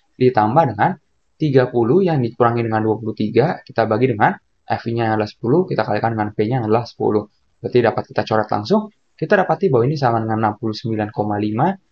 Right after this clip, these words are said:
yang kita tambahkan dengan tujuh. Berarti ini akan sama dengan tujuh puluh enam koma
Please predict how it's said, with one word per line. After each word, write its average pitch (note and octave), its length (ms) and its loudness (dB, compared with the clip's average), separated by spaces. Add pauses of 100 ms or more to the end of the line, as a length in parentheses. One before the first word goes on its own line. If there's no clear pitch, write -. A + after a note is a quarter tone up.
(160)
yang F#3 80 4
kita C#3+ 240 -2
tambahkan G#2+ 480 -2
dengan G#2+ 160 -6
tujuh. G#2+ 640 -6
Berarti A2 240 -2
ini B2 80 0
akan D3 160 0
sama G#2+ 320 0
dengan C3+ 400 0
tujuh A2+ 320 -4
puluh A2+ 240 -2
enam C3 320 0
koma G2+ 320 -2